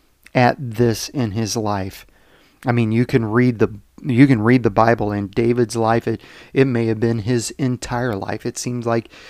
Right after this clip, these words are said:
he was always running from someone, or someone was always trying to kill him. And,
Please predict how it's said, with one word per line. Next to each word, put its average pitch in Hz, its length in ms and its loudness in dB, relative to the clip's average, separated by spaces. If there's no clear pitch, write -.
he 143 120 -4
was 131 200 0
always 120 340 0
running 107 540 -6
from 113 420 0
someone, 98 640 -4
or 98 120 -6
someone 120 520 -4
was 113 160 -6
always 120 500 -2
trying 113 360 -6
to 113 80 -8
kill 110 380 -8
him. 98 280 -6
And, 101 180 -6